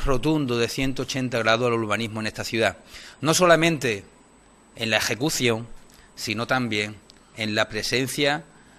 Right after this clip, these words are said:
y en la ordenación del funcionamiento del urbanismo y todo lo que rodea al urbanismo. Hemos sido el partido que de una vez por todas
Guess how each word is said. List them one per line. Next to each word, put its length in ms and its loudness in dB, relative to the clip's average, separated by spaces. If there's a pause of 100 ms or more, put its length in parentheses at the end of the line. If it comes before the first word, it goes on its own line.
(400)
y 120 -2
en 80 0
la 120 8
ordenación 680 0 (720)
del 160 -2
funcionamiento 960 -2 (340)
del 160 0
urbanismo 480 0
y 20 -4
todo 180 0
lo 100 2
que 100 -2
rodea 220 0
al 80 -2
urbanismo. 520 -4 (800)
Hemos 220 -2
sido 420 6 (420)
el 140 -4
partido 580 4 (400)
que 140 2
de 80 2
una 180 2
vez 140 0
por 260 0
todas 440 0